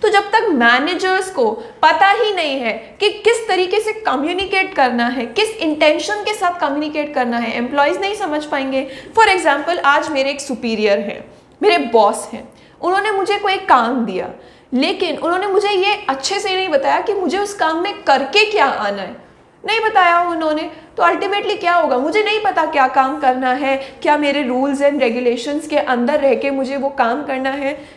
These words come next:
नहीं पता मुझे, मैं नहीं कर पाऊंगी अच्छे से वो काम। तो मैनेजर्स को effectively policies, instructions and objectives and goal को कम्युनिकेट करना रहेगा।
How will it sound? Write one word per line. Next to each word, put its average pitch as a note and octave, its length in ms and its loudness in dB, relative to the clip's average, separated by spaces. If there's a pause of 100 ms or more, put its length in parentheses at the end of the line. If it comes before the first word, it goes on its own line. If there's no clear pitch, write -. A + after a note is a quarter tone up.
(100)
नहीं G#4+ 220 -2
पता - 260 2
मुझे, C#4+ 500 -4
मैं G#4+ 100 0
नहीं A#4 160 2
कर G4+ 160 0
पाऊंगी D4+ 340 2
अच्छे C4+ 280 0
से C4 160 -2
वो A#3 140 0
काम। G#3+ 320 -2 (440)
तो F#4 80 0
मैनेजर्स D4+ 760 0
को D4 320 4
effectively D#4 800 -4 (380)
policies, C4+ 680 4
instructions C#4 840 0
and B3+ 180 -2
objectives C4+ 720 -4
and C#4 180 -2 (140)
goal A#3+ 320 6
को G4 240 0
कम्युनिकेट A3 800 -4
करना C4+ 300 4
रहेगा। - 600 -6